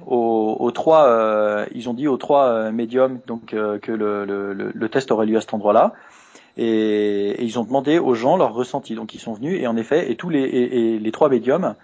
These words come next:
euh, ont eu comme ressenti pile poil ce qui était expliqué sur le site web, <laughs> assez curieusement. Et donc tous les trois, et bien qu'il y en a certains qui s'en défendaient, d'autres, l'autre qui disait, « Bah non, oui, euh, oui, en effet, j'ai fait une recherche. »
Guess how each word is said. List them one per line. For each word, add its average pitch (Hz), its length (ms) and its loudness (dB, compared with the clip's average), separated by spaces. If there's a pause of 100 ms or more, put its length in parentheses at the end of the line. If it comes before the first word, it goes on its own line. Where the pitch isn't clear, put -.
(260)
euh, 107 300 0
ont 127 200 2
eu 180 100 0
comme 135 200 0
ressenti 139 520 -2
pile 185 240 -4
poil 160 260 2
ce - 60 -10
qui - 100 -6
était 123 140 -4
expliqué 139 400 -6
sur 135 120 -6
le 113 60 -6
site - 200 -14
web, 151 220 2 (500)
<laughs> - 800 -10
assez 127 260 -4
curieusement. 127 500 0
Et 117 120 -2
donc 123 180 -6
tous 139 100 -2
les 117 120 0
trois, 151 260 4
et 107 300 -2
bien 131 180 -4
qu'il 127 140 -10
y 123 80 -4
en 117 60 -4
a 113 60 -4
certains 131 240 -2
qui - 120 -10
s'en 117 120 -4
défendaient, 120 400 -2
d'autres, 113 200 -6 (120)
l'autre 117 200 -4
qui 113 120 -6
disait, « 107 280 -2
Bah 98 140 -4
non, 110 140 -4
oui, 104 240 -4
euh, 92 380 -8
oui, 101 140 -8
en 92 80 -8
effet, 95 180 -8
j'ai 101 120 -10
fait 98 100 -6
une 98 80 -8
recherche. » 104 420 -4